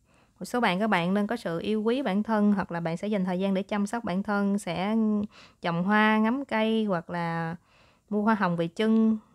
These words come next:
Ờ, nói chung có một cái, ờ, khoảng thời gian các bạn dành cho chính mình. Thì đó là một cái điều rất là tốt cho các bạn. Và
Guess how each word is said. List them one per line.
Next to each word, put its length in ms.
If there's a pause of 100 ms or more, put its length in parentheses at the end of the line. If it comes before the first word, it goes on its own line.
Ờ, 360 (380)
nói 100
chung 220
có 120
một 200
cái, 240
ờ, 200 (120)
khoảng 200
thời 180
gian 140
các 100
bạn 200
dành 140
cho 120
chính 220
mình. 180 (540)
Thì 80
đó 300
là 140
một 120
cái 100
điều 160
rất 120
là 80
tốt 260
cho 80
các 140
bạn. 160 (540)
Và 460